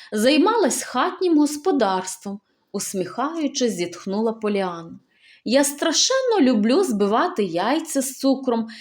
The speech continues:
і слухати, як весело шипить сода у чашці з кисляком. Я просто щаслива, коли мені випадає нагода щонебудь спекти.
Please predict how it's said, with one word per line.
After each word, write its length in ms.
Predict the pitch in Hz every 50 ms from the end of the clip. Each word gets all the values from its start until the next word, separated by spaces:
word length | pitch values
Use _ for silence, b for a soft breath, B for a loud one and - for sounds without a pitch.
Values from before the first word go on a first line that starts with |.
| B B B
і 100 | - 254
слухати, 580 | - - - 294 415 466 466 - 294 - - 247
як 220 | 233 220 214 226
весело 560 | 262 277 403 494 - - - - 254 226 196 196
шипить 460 | - - 208 - - 196 185 185 -
сода 500 | - - - 202 240 311 349 302 285 254
у 140 | 262 208 190
чашці 800 | - - - 175 190 233 240 - - - - 262 254 262 - _ _
з 140 | - - -
кисляком. 800 | - 262 254 254 254 262 277 269 277 277 - 202 180 170 170 175 - _ b b b b b b b b b b
Я 380 | 180 190 196 202 190 190 190 -
просто 560 | - 285 330 453 508 - - - - 330 320
щаслива, 840 | - - - - 294 277 277 - - 240 247 277 302 294 233 214 208
коли 300 | 214 - 226 214 220 226
мені 260 | 226 220 220 220 214
випадає 640 | 208 208 196 - 208 202 185 202 208 196 185 180 175
нагода 580 | 170 160 165 165 190 254 381 427 403 349 320
щонебудь 800 | 285 - - - - 190 190 202 190 180 180 180 175 196 196 -
спекти. 680 | - - - 233 233 233 - _ - 180 165 170 170